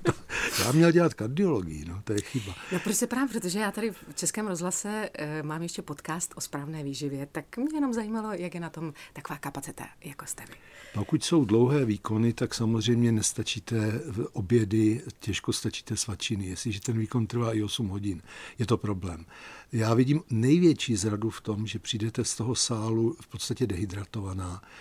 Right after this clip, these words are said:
Speaker 1: a hladová. Přijdete domů strašně protivná, strašně ospalá, máte hlad a žízeň, přijdete domů v šest, v sedm, ve osm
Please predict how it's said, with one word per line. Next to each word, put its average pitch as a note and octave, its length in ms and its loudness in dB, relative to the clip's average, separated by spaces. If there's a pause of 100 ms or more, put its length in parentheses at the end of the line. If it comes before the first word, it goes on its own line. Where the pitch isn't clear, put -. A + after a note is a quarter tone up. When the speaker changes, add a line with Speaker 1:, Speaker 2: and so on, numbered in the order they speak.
(380)
Speaker 1:
a A2 140 6
hladová. G2+ 600 2 (680)
Přijdete C3+ 400 2
domů B2+ 300 4
strašně - 460 0
protivná, G2+ 540 -2
strašně A#2+ 420 -2
ospalá, G2+ 440 -4
máte A#2 280 -2
hlad A2+ 280 -2
a A2 40 -4
žízeň, G2 500 -4
přijdete A2+ 440 -2
domů B2 240 4
v - 140 -6
šest, - 280 0
v - 80 0
sedm, B2 260 4
ve G2+ 160 -2
osm G2+ 500 -4